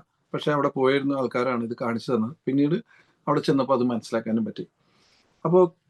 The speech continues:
ക്രിസ്ത്യാനികൾ എന്ന നിലയിലല്ല ഈ, ഏഹ്, നമ്മള് ആക്രമിക്കപ്പെടുന്നത്. ഇന്ന് കേരള സമൂഹത്തിലെ ഏറ്റവും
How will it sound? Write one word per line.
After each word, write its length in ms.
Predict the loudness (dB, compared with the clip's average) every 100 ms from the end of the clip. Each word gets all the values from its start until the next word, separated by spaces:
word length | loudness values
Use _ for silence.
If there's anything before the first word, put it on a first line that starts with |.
| _ _ _ -2
ക്രിസ്ത്യാനികൾ 920 | -2 -2 _ 2 4 6 6 6 4 2 -2
എന്ന 160 | 0
നിലയിലല്ല 600 | 2 0 0 0 -2 -2 -6 -10 _ -6
ഈ, 40 | -6 -6 _ _ -2
ഏഹ്, 260 | 0 2 0 -4 -4 -2 0
നമ്മള് 260 | 2 2 2 2 0
ആക്രമിക്കപ്പെടുന്നത്. 800 | 0 0 0 -2 -4 -6 -8 -12 _ _ _
ഇന്ന് 200 | 2 2 4
കേരള 260 | 4 4 0
സമൂഹത്തിലെ 500 | 0 0 0 0 -4 -8 -12
ഏറ്റവും 300 | -4 0